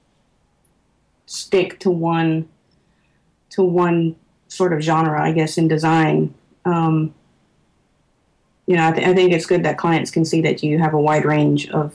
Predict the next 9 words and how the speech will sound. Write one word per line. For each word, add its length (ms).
of, 260
um, 480
flexibility 680
in 120
your 80
des-, 320
in 120
your 100
designs. 720